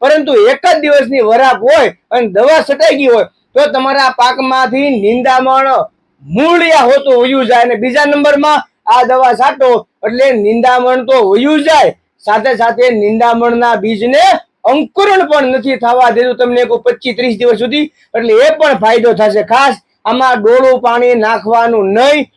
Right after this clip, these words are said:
પટ્ટી ફુવારાથી દવા છાંટવાની, ઘાટીને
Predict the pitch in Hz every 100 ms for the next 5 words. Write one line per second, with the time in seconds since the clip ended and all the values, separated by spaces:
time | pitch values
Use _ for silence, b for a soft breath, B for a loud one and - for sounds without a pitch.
0 | _ 226 240 285 220 233 247 254 226 233
1 | 202 247 247 269 269 277 277 202 185 220
2 | 240 240